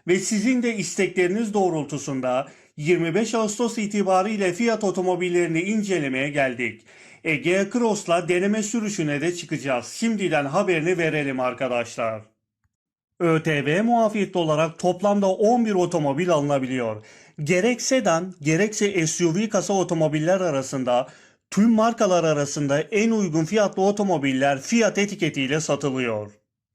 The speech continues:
Biz incelemeye an itibariyle piyasada en uygun fiyatlarla alabileceğiniz sedan otomobil olan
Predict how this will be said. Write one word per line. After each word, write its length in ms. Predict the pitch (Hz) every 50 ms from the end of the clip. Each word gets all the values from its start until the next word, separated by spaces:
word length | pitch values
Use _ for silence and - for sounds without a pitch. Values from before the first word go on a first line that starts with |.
| _ _ _ _ _ _ _ _ -
Biz 340 | 151 147 190 247 262 226
incelemeye 840 | 220 226 202 190 190 180 151 180 180 175 175 170 170 165 160 165 185
an 220 | 202 220 220 233
itibariyle 760 | 226 214 208 220 196 175 180 175 165 185 208 202 190 165 156
piyasada 520 | - 165 170 196 208 202 208 190 160 170
en 260 | 175 190 202 208 220 214
uygun 300 | 214 196 170 160 185 180
fiyatlarla 560 | 170 185 175 170 165 170 180 185 190 190 185
alabileceğiniz 800 | 170 156 156 156 143 151 151 151 143 131 156 156 147 156 151 147
sedan 360 | - - 185 202 202 190 175
otomobil 520 | 165 151 156 160 147 147 143 135 160 180
olan 360 | 185 175 143 123 120 123 123